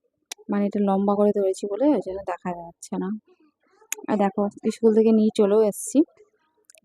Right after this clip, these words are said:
তো এসে ওরা ড্রেস ছাড়ছে, এসে জামা প্যান্ট সব ছাড়বে, তারপর স্নান করবে, তারপরে খাওয়া দাওয়া করে তারপর আবার টিউশনি যাবে।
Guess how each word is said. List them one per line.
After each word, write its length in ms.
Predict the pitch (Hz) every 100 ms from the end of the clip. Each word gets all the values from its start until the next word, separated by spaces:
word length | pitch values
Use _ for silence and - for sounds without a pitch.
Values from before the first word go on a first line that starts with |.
| _ 233
তো 80 | 226
এসে 260 | 214 - 226
ওরা 160 | 208 214
ড্রেস 260 | 214 214 -
ছাড়ছে, 420 | - 208 196 - 285 - _ - 277
এসে 160 | 208 214
জামা 240 | 208 202 196
প্যান্ট 180 | 208 208
সব 100 | -
ছাড়বে, 300 | - 196 196
তারপর 200 | 202 202
স্নান 260 | - 196 190 190
করবে, 260 | 185 196 220
তারপরে 440 | 196 180 - 196 208 _ _ _ _ _
খাওয়া 240 | - 214 202
দাওয়া 140 | 196
করে 120 | 202 202
তারপর 200 | 196 202
আবার 220 | 226 202 -
টিউশনি 460 | 202 190 202 190
যাবে। 260 | 185 185